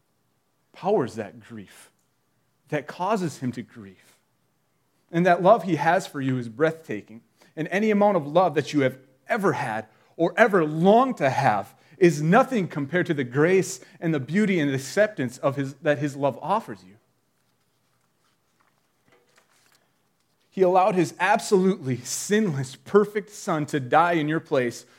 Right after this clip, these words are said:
so that you could know him more and that he could know you. He allowed his son to be rejected by those he came to save so that you could walk with him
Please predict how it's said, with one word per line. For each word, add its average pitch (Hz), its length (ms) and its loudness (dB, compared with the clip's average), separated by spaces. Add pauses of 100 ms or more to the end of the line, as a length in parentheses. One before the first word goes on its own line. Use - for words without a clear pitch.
so - 160 -14
that 143 220 -4
you 185 100 0
could 143 320 -4
know 170 220 -2
him 143 180 -8
more 127 400 -2 (220)
and 139 100 -8
that 139 140 -4
he - 180 -6
could 160 300 -8
know 139 180 -4
you. 127 400 -10 (1800)
He 190 140 0
allowed 208 300 6
his 196 100 0
son 226 180 2
to 185 60 2
be 185 120 2
rejected 170 500 2
by 156 140 4
those 185 280 0
he 175 80 -12
came 196 320 -6
to 156 80 -4
save 180 400 0
so - 140 -4
that 143 200 0
you 190 80 -6
could 147 160 -4
walk 156 380 0
with 139 200 -2
him 147 280 -6